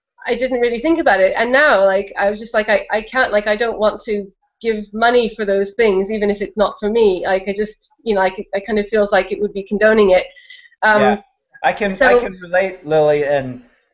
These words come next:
Speaker 2: and I'm in a situation where I, I care for my mom, and I
Speaker 1: Uh-huh.
Speaker 2: have, and I have to cook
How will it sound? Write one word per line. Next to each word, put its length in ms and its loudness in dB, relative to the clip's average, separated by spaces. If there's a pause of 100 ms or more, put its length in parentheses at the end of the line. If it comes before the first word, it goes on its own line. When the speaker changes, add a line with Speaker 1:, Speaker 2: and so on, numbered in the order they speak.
Speaker 2:
and 180 -2
I'm 120 0
in 80 -4
a 120 -6
situation 580 -4
where 540 0
I, 340 0
I 120 -2
care 340 -4
for 80 -10
my 160 -6
mom, 480 -2 (400)
and 140 -4
I 100 2
Speaker 1:
Uh-huh. 60 2 (120)
Speaker 2:
have, 160 -10 (220)
and 140 -6
I 80 0
have 260 0
to 100 -14
cook 440 -4